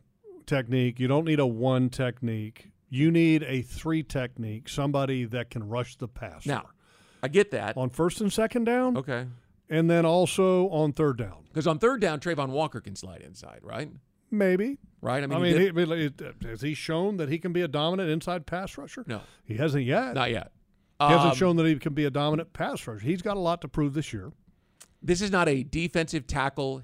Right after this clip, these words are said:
Speaker 2: heavy draft.
Speaker 1: Mm-hmm.
Speaker 2: So let's look at number two on your list. Cornerback.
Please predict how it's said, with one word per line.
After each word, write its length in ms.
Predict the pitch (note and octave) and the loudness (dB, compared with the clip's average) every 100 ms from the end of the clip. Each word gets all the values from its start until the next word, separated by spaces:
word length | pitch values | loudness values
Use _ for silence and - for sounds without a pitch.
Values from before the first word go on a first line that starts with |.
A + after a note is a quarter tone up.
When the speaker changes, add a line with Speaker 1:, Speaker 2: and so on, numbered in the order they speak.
| - | -10
Speaker 2:
heavy 640 | - E3 C#3 C3+ A#2+ A#2+ _ | 0 2 4 0 -4 -10 _
draft. 460 | A#2+ G#2 C#2+ - - | -12 -12 -14 -20 -10
Speaker 1:
Mm-hmm. 180 | A#2+ B2+ C#3 _ _ _ _ _ _ _ _ | -4 -4 -6 _ _ _ _ _ _ _ _
Speaker 2:
So 140 | - G3 | -4 0
let's 180 | G3 G3 | 0 0
look 120 | G#3 | -2
at 80 | F#3 | 0
number 200 | E3+ C3+ | -2 -2
two 240 | - C3+ G2+ | -4 -6 -6
on 80 | E2+ | -10
your 100 | E2+ | -14
list. 460 | - - - - _ _ _ _ _ _ _ _ _ - | -16 -16 -18 -20 _ _ _ _ _ _ _ _ _ -12
Cornerback. 540 | - C3+ E2+ - B1+ | -4 -4 -4 -10 -20